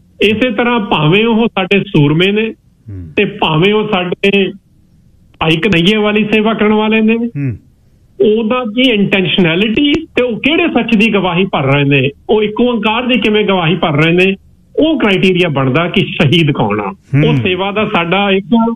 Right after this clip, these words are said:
Speaker 1: ਅ, unbreakable element ਹੈਗਾ, ਸੇਵਾ ਦੇ ਸਾਡੇ infinite elements ਹੈਗੇ।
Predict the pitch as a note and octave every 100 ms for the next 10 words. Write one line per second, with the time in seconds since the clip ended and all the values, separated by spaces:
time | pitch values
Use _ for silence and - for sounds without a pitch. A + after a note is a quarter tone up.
0 | A3+ _ _ _ - G#3 F#3 - C4 C4+
1 | G3+ G3 G#3 F#3+ G3 F#3 D#3+ E3+ F3 -
2 | D#3+ F#3 G#3+ F#3+ F#3 F#3+ F#3+ - F3 F3
3 | F#3+ F#3 _ - A#3 A#3 A3+ G#3 D3+ B2+
4 | B2 A#2 C3+ A2+